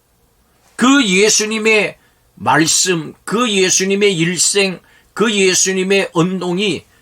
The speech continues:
성경에 나와 있습니다. 이 성경을 우리가 읽으면서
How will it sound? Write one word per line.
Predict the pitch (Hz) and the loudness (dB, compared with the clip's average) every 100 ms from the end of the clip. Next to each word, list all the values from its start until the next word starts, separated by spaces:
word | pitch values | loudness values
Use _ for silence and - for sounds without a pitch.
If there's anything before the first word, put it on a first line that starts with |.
| _ _ _ | _ _ _
성경에 | - - 151 143 131 139 | -4 -4 -4 -4 -4 -4
나와 | 175 180 190 | -2 0 0
있습니다. | 170 - 117 101 - - _ _ _ _ _ _ _ _ _ _ _ _ _ _ _ _ _ _ - | -2 -4 -6 -14 -20 -20 _ _ _ _ _ _ _ _ _ _ _ _ _ _ _ _ _ _ -6
이 | 208 254 269 | -2 0 0
성경을 | - - 208 214 208 208 156 - _ - | 0 -2 -2 0 2 2 0 -2 _ -4
우리가 | 156 160 143 | 0 2 0
읽으면서 | - 180 151 151 139 131 131 143 135 | 0 -2 0 -2 -2 -4 -4 -2 -4